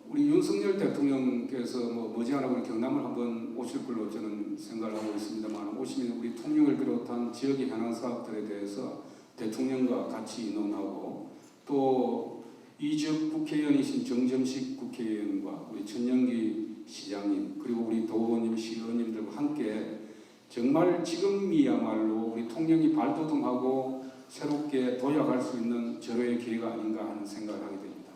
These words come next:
그래서 저도 도지사로서 또 통영 출신, 어, 시민의 한 사람으로서, 어, 통영 발전을 위해서 열정과 열심히,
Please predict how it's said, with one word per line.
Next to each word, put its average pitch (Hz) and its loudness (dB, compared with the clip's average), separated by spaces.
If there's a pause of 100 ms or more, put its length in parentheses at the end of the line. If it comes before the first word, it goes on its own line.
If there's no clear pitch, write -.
그래서 117 -6 (520)
저도 139 4 (300)
도지사로서 131 0 (160)
또 127 2
통영 156 4
출신, - 2 (240)
어, 104 -4
시민의 151 4
한 - 4
사람으로서, 120 -2 (600)
어, 143 -8
통영 123 0
발전을 113 0
위해서 107 -2 (260)
열정과 110 -2
열심히, 107 -2